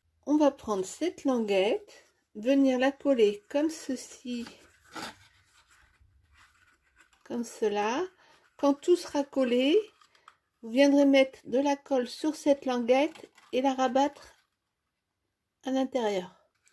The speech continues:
Vous prenez cette languette-ci, vous la positionnez, vous la collez. Et quand tout est collé, vous mettez de la colle sur la petite languette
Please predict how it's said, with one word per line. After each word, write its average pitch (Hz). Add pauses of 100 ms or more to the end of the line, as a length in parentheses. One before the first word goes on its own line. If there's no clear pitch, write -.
(120)
Vous 226
prenez 233
cette -
languette-ci, 269
vous 294
la 226
positionnez, 240
vous 214
la 202
collez. 254 (800)
Et 214
quand 311
tout 320
est 285
collé, 269 (960)
vous 214
mettez 277
de 240
la 262
colle 233
sur -
la 262
petite 254
languette 247